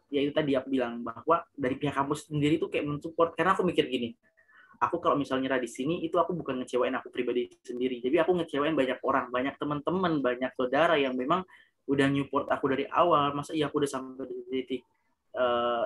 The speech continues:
tengah ini aku harus mundur ya, gitu kan. Yang pertama aku mikir aku bakalan ngecewain banyak orang,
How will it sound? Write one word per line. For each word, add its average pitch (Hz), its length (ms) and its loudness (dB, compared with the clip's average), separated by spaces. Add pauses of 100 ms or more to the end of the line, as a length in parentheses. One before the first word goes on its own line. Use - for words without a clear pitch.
(140)
tengah 135 320 -2
ini 160 400 -4
aku - 240 -14
harus 135 160 -4
mundur 127 400 2
ya, 107 80 -6
gitu 104 280 -6
kan. 101 80 -12 (360)
Yang 147 160 -10
pertama - 140 0 (100)
aku 208 80 0
mikir 196 280 -2 (440)
aku - 240 -4
bakalan 139 560 2
ngecewain 131 320 -2
banyak 120 160 -4
orang, 123 400 0